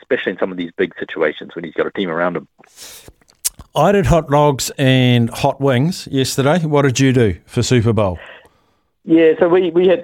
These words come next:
Speaker 1: something similar. We had the, the hot dogs, the loaded fries, uh, wings, and, and, you know, a few other bits and pieces. But
Speaker 2: <laughs>
Speaker 1: it was probably one of the, the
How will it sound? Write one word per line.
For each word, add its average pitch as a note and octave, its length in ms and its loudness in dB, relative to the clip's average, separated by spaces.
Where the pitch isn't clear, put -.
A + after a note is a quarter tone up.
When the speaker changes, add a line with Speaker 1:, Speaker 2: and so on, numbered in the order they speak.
Speaker 1:
something C#3 240 -2
similar. D3 260 0
We D#3 140 0
had A#2+ 260 -2
the, - 240 -2
the C#3 60 0
hot C3+ 180 0
dogs, B2 280 0
the B2+ 60 -4
loaded G#2 380 0
fries, G#2+ 420 0
uh, A2+ 240 0
wings, A2+ 380 -2
and, G#2+ 180 -4
and, A2+ 260 -6
you A2+ 60 -2
know, A#2 80 2
a - 20 -2
few A#2+ 180 0
other G#2+ 140 2
bits G#2+ 220 -2
and A#2 100 -10
pieces. D3+ 340 -4
But A2+ 220 -2
Speaker 2:
<laughs> - 280 -18
Speaker 1:
it - 260 -6
was D3+ 140 0
probably G3+ 200 2
one E3+ 120 0
of D3+ 60 -2
the, C#3+ 200 0
the - 80 -14